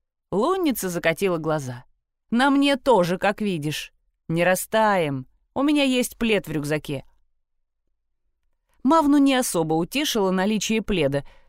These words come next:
но больше спорить она не решилась. Ее вымотал прием у сенницы, и ссориться с жильцами общежития совсем не хотелось.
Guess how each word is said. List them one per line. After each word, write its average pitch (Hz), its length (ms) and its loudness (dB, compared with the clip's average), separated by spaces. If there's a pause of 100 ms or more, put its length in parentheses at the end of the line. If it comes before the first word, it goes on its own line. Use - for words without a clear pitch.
(220)
но 285 160 2
больше 349 400 0
спорить 320 420 -2
она 214 260 2
не 247 120 2
решилась. 170 680 -6 (640)
Ее 220 380 2
вымотал 185 540 0
прием 185 460 2
у 202 60 0
сенницы, 139 600 -4 (320)
и 202 100 0
ссориться 226 520 0
с 208 40 0
жильцами 214 540 0
общежития 226 580 -2
совсем 202 400 -2
не 185 80 -2
хотелось. 143 600 -6